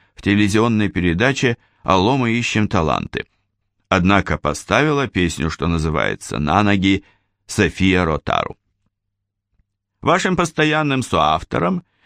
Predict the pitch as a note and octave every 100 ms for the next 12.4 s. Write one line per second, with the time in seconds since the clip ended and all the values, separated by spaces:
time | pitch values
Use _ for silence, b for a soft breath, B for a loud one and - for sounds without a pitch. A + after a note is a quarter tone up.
0 | b G#2 A#2 D3 G#3 G3+ E3+ C#3 A2+ C#3+
1 | D3+ C#3+ A#2 D2+ G#1+ - - _ _ _
2 | _ _ B B B - A3+ F3 D3 C3+
3 | B2+ A#3+ B3+ A#3 G#3+ D#3+ C#3 D3+ D3+ C3+
4 | C#3 D3+ C#3+ D3 - C#3+ C3+ C#3 C#3+ B2+
5 | C#3 - _ _ _ _ _ _ _ _
6 | _ _ _ _ - A#2 A2 G#2 G#2+ G#2
7 | F#2+ A2+ G2+ G2+ G2 F2+ F2+ F#2+ F2 F#2
8 | F2 D#2 D#2+ D#2+ C2 E2+ G2+ D3+ D#3+ D#3
9 | D3+ D3 b b b b b - G3+ G#3+
10 | G3 F#3+ E3 A2+ A2+ C#3+ B2+ - B2+ -
11 | G#2+ E2+ F#2 F#2 G2 D2+ G1+ G1+ A2 D3+
12 | F2 G1+ G1+